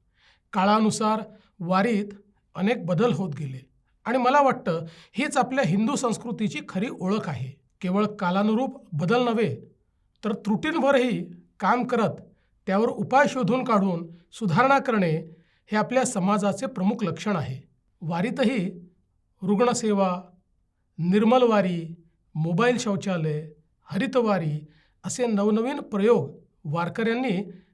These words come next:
आणि समाजातल्या सजग लोकांनी केले. त्याचा अमाप फायदाही होताना दिसतो आहे. शासनाच्या पातळीवर सुद्धा वारीत अनेक वेगवेगळे उपक्रम केले गेले. यंदा महाराष्ट्र सरकार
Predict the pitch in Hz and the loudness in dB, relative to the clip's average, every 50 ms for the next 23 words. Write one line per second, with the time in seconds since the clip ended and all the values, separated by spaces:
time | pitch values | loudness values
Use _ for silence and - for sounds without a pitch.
0 | _ _ - 175 196 208 - - 175 170 185 196 196 202 196 190 202 208 240 262 | _ _ -4 -2 -2 -2 -2 -4 -2 -2 -2 0 0 -2 -2 -2 -2 -4 -4 -4
1 | 254 - - - - - 202 202 180 269 247 262 233 202 190 - 196 180 175 202 | -6 -10 -18 -18 -10 -6 -4 -2 0 0 0 0 0 0 -2 -2 -2 -2 -2 -2
2 | 208 - - 147 147 151 139 127 - - _ _ _ _ - 196 196 - 262 254 | -2 -4 -4 -4 -4 -4 -6 -8 -12 -18 _ _ _ _ -4 -4 0 0 0 2
3 | - 196 214 254 277 269 285 - - 196 180 190 170 233 233 185 262 220 175 214 | 2 2 4 2 2 2 -2 -4 -2 -2 -2 0 0 0 0 0 0 0 -2 -4
4 | - - - - - 160 160 - 190 185 196 214 165 139 131 - - - 180 160 | -4 -8 -12 -12 -10 -8 -6 -4 -2 -2 -2 -2 -2 -4 -6 -8 -8 -6 -6 -6
5 | 123 123 123 - - - _ _ _ _ _ _ _ _ _ _ _ _ - - | -6 -6 -8 -10 -12 -16 _ _ _ _ _ _ _ _ _ _ _ _ -12 -8
6 | - 185 175 175 180 208 202 196 190 202 220 214 - 190 165 - 202 202 208 214 | -4 -4 -4 -2 -2 -2 0 0 0 -2 -4 -4 -4 -4 -2 0 2 2 2 2
7 | 208 - - 208 160 147 220 247 196 180 196 - - - _ _ _ _ - 160 | 2 0 -4 -2 0 2 4 4 4 2 0 -4 -10 -20 _ _ _ _ -6 -2
8 | 180 190 240 269 262 - - 185 202 240 285 285 - - - 170 185 185 180 202 | 0 0 0 -2 -4 -4 -2 2 2 2 2 0 -2 -6 -6 -6 -4 -2 -2 0
9 | 202 175 240 269 262 - - - 208 - - 208 226 220 - - 170 160 160 151 | 0 0 0 -2 -2 -4 -6 -4 -4 -4 -4 -4 -4 -4 -4 -4 -4 -4 -4 -4
10 | 147 151 143 139 143 143 - _ _ _ _ _ _ _ - 180 185 185 196 214 | -4 -4 -4 -6 -8 -12 -16 _ _ _ _ _ _ _ -6 -2 0 0 2 2
11 | 240 269 262 - - - - 175 165 123 170 196 214 240 - - 254 - - 185 | 2 2 0 -4 -10 -10 -8 -6 -4 -2 0 0 0 0 -2 -4 -6 -8 -6 -6
12 | 175 - - 226 190 156 160 | -6 -6 -4 -2 -2 -2 -4